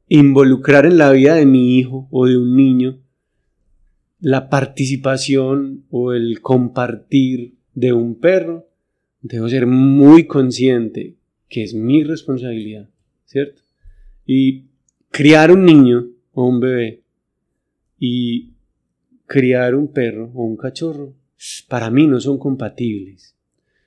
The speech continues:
No porque no se pueda, sino porque, uy, tendrías que tener como, como una paz mental muy grande para entender, comprender, respetar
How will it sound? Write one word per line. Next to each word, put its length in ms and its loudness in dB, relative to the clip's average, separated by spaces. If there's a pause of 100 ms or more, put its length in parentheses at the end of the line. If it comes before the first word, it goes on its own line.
(160)
No 220 4
porque 280 4
no 160 6
se 140 -2
pueda, 540 0 (580)
sino 340 0
porque, 720 -2 (300)
uy, 180 2
tendrías 500 -6
que 120 -10
tener 360 -4
como, 840 -8 (880)
como 160 -6
una 220 -2
paz 220 -6
mental 420 -4
muy 220 -10
grande 680 -8 (800)
para 200 -4
entender, 680 -4
comprender, 680 -6
respetar 840 -14